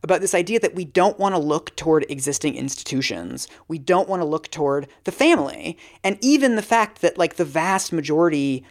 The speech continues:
of abuse, even the fact that you're far more likely to be abused by your father than some random stranger,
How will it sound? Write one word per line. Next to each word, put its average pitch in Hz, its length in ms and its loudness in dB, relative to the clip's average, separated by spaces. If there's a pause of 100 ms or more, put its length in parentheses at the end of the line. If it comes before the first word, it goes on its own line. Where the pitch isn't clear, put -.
(180)
of 156 120 0
abuse, 147 680 0 (260)
even 269 180 4
the 311 80 4
fact 202 180 2
that 202 140 -4
you're 180 120 2
far 196 380 4
more 202 200 0
likely 165 320 0
to 147 100 -14
be 143 160 -4
abused 143 560 -4 (140)
by 139 120 2
your 143 240 0
father 202 640 0 (320)
than 175 140 4
some 180 280 0
random 147 420 0
stranger, 147 640 -2